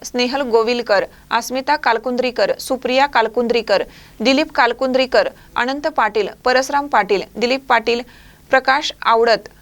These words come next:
लक्ष्मण पाटील, सुरेश पाटील, मारुती पाटील, जयश्री पाटील, रेखा पाटील, वैशाली पाटील, कौशल्या पाटील, आरती पाटील, मंगल पाटील यासह पालक, विद्यार्थी मोठ्या संख्येने उपस्थित होते. आभार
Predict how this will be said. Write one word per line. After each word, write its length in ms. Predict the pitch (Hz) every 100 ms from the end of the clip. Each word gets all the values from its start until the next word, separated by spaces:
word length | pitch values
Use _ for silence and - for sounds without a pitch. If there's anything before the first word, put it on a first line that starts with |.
| _ _ -
लक्ष्मण 400 | 254 - 294 311
पाटील, 440 | 254 214 220 190
सुरेश 380 | - 254 254 277
पाटील, 360 | - 226 226 226 -
मारुती 340 | 220 220 240 302
पाटील, 380 | 247 226 220 208 -
जयश्री 340 | 226 247 254 285
पाटील, 380 | 254 214 233 - -
रेखा 260 | 208 285
पाटील, 380 | 254 220 196 202 - - - -
वैशाली 400 | 240 247 285 294
पाटील, 400 | 302 220 202 214 - -
कौशल्या 420 | 240 240 277 285
पाटील, 360 | 285 214 214 220 -
आरती 300 | 220 220 247
पाटील, 380 | 285 220 208 190 - -
मंगल 260 | 226 233 269
पाटील 380 | 233 220 196 160 - - - 240
यासह 400 | 269 285 302 311
पालक, 380 | 311 233 233 254 -
विद्यार्थी 480 | 214 190 269 269 302
मोठ्या 320 | 247 196 226
संख्येने 400 | 226 202 208 262
उपस्थित 520 | - 226 226 220 196
होते. 340 | - 190 185 165 - - - -
आभार 400 | 233 233 262 262